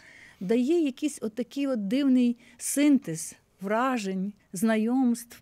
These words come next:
правда? Е, досвід роботи в різних медіа. Все це нагромаджується. І я ще одне скажу. Я ніколи не бачила Єгора понурим за ці десять років. Він завжди посміхається і завжди навіть дзвінко сміється.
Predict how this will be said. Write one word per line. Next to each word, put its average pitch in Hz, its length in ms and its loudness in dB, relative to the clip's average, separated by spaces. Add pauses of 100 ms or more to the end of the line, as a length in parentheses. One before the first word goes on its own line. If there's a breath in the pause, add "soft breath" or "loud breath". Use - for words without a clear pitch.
правда? 208 460 -4 (400 loud breath)
Е, 180 580 -2
досвід 220 400 -2
роботи 220 520 -2
в 220 40 -4
різних 214 420 -4
медіа. 202 320 -4
Все 262 200 -6
це 320 140 -6
нагромаджується. 208 1000 -2 (600 loud breath)
І 294 220 4
я 285 140 2
ще 285 180 -2
одне 220 180 2
скажу. 208 280 -4
Я 247 100 4
ніколи 285 420 2
не 233 140 4
бачила 233 540 0
Єгора 202 460 -2
понурим 196 580 4
за 170 140 -6
ці - 180 -12
десять 185 380 -6
років. 170 340 -6
Він 226 100 2
завжди 247 340 2
посміхається 254 760 0
і 202 40 -2
завжди 240 320 0
навіть 226 300 2
дзвінко 240 360 2
сміється. 185 800 0